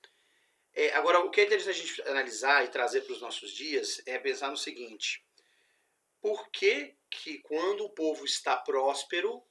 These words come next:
e quando ele está num estado de felicidade, de prosperidade, o povo se esquece de Deus, né? Por que que essas coisas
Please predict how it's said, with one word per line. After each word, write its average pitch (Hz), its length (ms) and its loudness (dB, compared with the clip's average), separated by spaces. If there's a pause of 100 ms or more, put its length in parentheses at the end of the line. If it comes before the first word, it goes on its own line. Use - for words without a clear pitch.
(100)
e - 80 -12
quando 151 260 -4
ele 151 120 -2
está - 260 -2
num 135 100 -4
estado 127 380 -2
de - 100 -8
felicidade, 139 1000 2
de - 80 -10
prosperidade, 131 1080 0 (880)
o 165 140 -6
povo 156 440 -2
se - 160 -2
esquece 147 600 -2
de 120 160 -12
Deus, 101 260 -14
né? 120 80 -14
Por - 240 -18
que - 140 -10
que - 120 -8
essas 165 240 -2
coisas 135 300 -2